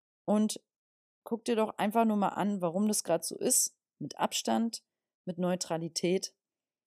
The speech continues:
Ich weiß, wenn es einem wirklich richtig schlecht geht und du wirklich, äh, da tiefe Probleme hast, äh, da muss man sich vielleicht,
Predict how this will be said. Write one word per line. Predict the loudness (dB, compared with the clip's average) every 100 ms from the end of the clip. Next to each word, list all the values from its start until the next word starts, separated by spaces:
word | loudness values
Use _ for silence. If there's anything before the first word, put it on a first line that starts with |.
| -12
Ich | -10 6
weiß, | 6 6 2
wenn | 0
es | -2
einem | -2 -2
wirklich | -4 -4
richtig | -4 -4 -4
schlecht | 0 0 0
geht | -4 -4
und | -6 -8
du | -4
wirklich, | -4 -4 -6 -8 -8
äh, | -6 -4 -4 -4
da | -4 -4 -8 _
tiefe | -6 -4 0 0 0
Probleme | -4 -2 0 0
hast, | -2 -2 -2 -4 -12 _ _ _ _ _ _ _ _ _
äh, | -2 2 2 2 0 -8 -20 -20 _ _
da | -8
muss | -4 -2
man | -4
sich | -4 -4
vielleicht, | -2 -2 -2 -6 -10